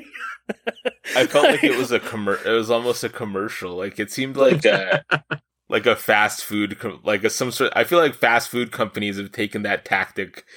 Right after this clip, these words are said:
Speaker 1: in their commercials. <laughs>
Speaker 2: Yeah. It felt like U H F is what it felt like.
Speaker 1: Yeah.
Speaker 2: Where it just all of a sudden you're watching a commercial for Gandhi two or whatever, you know?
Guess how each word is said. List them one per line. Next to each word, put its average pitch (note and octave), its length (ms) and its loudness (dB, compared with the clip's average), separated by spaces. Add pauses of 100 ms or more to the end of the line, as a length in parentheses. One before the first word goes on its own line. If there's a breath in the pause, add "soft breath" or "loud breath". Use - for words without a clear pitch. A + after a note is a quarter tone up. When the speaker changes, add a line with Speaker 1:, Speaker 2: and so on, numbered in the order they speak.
(200 loud breath)
Speaker 1:
in G#2 160 -4
their G2+ 160 0
commercials. - 1040 -4
<laughs> - 100 -20
Speaker 2:
Yeah. F#3+ 180 0 (200 loud breath)
It D4 140 6
felt F4 340 4
like A#3+ 480 4 (220)
U B3+ 180 2
H C4+ 260 4
F C#4+ 380 4
is G3+ 160 -4
what G#3 160 4
it G3 80 -2
felt B3 340 2
like. A#2 380 -6
Speaker 1:
Yeah. F#2 360 2 (260)
Speaker 2:
Where A3 260 6
it G#3+ 140 0
just A#3 240 0
all A#3+ 160 6
of A3+ 60 0
a - 20 -8
sudden A#3 260 0
you're G#3+ 100 2
watching A3 380 2
a G3+ 60 -6
commercial G3+ 480 -2
for D#3 100 -6
Gandhi F#3+ 400 -2
two G#3 400 -6
or C3 160 -8
whatever, B2+ 460 -4
you D#3 120 -8
know? D#3 220 -4